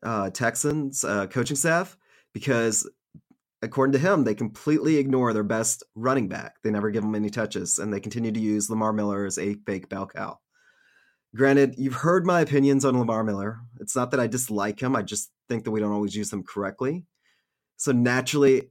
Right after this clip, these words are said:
when somebody's saying something or kind of reinforcing something that you've already said, you always find a little bit of credence toward, towards it. But I just thought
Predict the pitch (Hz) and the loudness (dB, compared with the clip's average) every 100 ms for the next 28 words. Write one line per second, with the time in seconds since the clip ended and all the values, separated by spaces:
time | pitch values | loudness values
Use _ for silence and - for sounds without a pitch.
0 | - 131 127 139 135 127 135 123 120 123 | -6 -4 -2 2 2 2 2 2 0 -2
1 | 120 120 113 92 104 127 117 110 117 113 | 0 0 0 -2 -4 -2 -2 0 0 -2
2 | - 113 110 120 113 110 113 104 117 107 | -2 -2 0 -2 -2 -2 -4 -4 -2 0
3 | 107 101 - 107 113 110 107 - 110 110 | 0 0 -2 -2 0 0 0 -2 -2 0
4 | 104 101 95 - 107 113 110 - 143 151 | 0 -2 -6 -4 -2 -2 -4 -2 0 0
5 | - - 151 156 175 - _ _ _ _ | -4 -8 -4 -2 -4 -6 _ _ _ _
6 | - 123 117 - 131 | -4 -2 -2 -2 -2